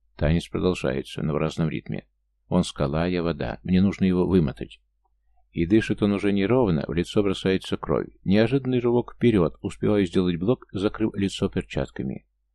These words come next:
Пробивает прямой прямо в них. И мне оглушающе прилетает по носу. Из глаз искры, двухсекундный нокдаун.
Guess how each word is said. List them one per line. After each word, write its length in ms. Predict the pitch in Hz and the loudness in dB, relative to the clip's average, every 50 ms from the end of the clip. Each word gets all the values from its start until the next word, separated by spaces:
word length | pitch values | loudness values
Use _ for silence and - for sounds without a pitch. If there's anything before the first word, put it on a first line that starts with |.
| _ _ | _ _
Пробивает 460 | - 98 95 101 107 110 113 107 - | -2 0 2 2 2 2 2 0 0
прямой 280 | - 107 98 107 104 92 | -2 -2 0 2 0 0
прямо 360 | - - 104 101 101 101 95 | 0 -2 -2 0 0 0 2
в 60 | 87 | 2
них. 340 | 78 71 69 - - - _ _ _ _ _ _ _ _ _ _ | 2 0 -2 -4 -10 -20 _ _ _ _ _ _ _ _ _ _
И 100 | - 98 | 0 2
мне 200 | 95 95 95 92 | 4 4 4 4
оглушающе 600 | 87 80 82 80 - - 110 120 127 127 - 127 | 2 0 -2 -4 -2 0 2 2 2 0 -2 -4
прилетает 500 | - - 95 85 80 - 87 92 95 - | -4 0 0 0 0 0 0 -2 -2 -4
по 160 | _ - 80 76 | _ 0 0 0
носу. 300 | 73 73 - - - 85 | 0 0 -2 -4 -8 -6
Из 180 | - 82 80 | -6 -6 -2
глаз 260 | 82 85 78 - - - | 0 0 0 -2 -2 -4
искры, 400 | - - 123 - - 147 - - | -4 -4 -4 -4 -4 -4 -4 -2
двухсекундный 640 | - 95 90 - - 92 - - 87 87 - - - | -2 -2 -2 -2 -2 -4 -2 0 0 0 0 0 -2
нокдаун. 600 | - 87 90 - 160 143 139 131 117 120 - - | -2 -2 -2 -4 -4 -4 -4 -4 -4 -6 -8 -10